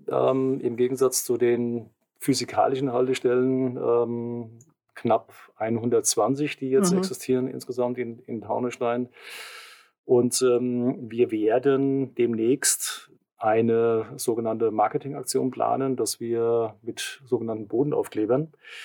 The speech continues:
Speaker 1: diese virtuellen Haltestellen, ähm, also nicht alle, ähm, sondern einige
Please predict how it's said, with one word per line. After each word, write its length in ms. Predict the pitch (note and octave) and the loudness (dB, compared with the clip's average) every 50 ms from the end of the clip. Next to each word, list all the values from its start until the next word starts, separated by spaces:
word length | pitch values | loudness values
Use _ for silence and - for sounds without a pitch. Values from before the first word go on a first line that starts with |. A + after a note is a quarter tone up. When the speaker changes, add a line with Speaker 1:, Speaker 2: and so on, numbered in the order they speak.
| - - - - - _ _ | -18 -18 -20 -20 -20 _ _
Speaker 1:
diese 300 | - B2 A2+ A2+ A#2+ A2 | -2 0 2 2 2 2
virtuellen 440 | A2+ A2+ B2 C3 - A2 A2+ G#2+ G#2 | 2 2 4 2 2 2 0 0 0
Haltestellen, 680 | G#2 A2 A2 A2+ - - A2+ A2 A2+ A2 A2 A#2 A#2+ - | -2 -2 -2 -2 0 2 2 2 2 2 -2 -4 -6 -4
ähm, 400 | - A#2+ A2 G#2+ G#2+ G#2 G#2+ A2 | -2 -2 0 0 0 0 -2 -2
also 140 | G#2+ A2 | -2 -2
nicht 180 | A2+ A2+ - - | -2 -4 -4 -2
alle, 320 | - B2 B2+ C3 B2 B2+ - _ _ _ _ _ - | 2 4 4 2 2 0 -8 _ _ _ _ _ -6
ähm, 320 | A#2+ A#2 A#2 A2+ A2 A2+ A2 | -2 0 0 0 0 -2 -2
sondern 600 | - A2+ A2 A2 A2+ A2 A2+ A2 A2+ A#2 A#2+ - | -2 -2 0 0 -2 -2 -2 -4 -8 -10 -12 -8
einige 560 | - A2 A2 A2+ A#2 B2 B2 B2 A#2+ A#2+ A2+ | -6 -4 -2 0 0 2 2 2 4 4 2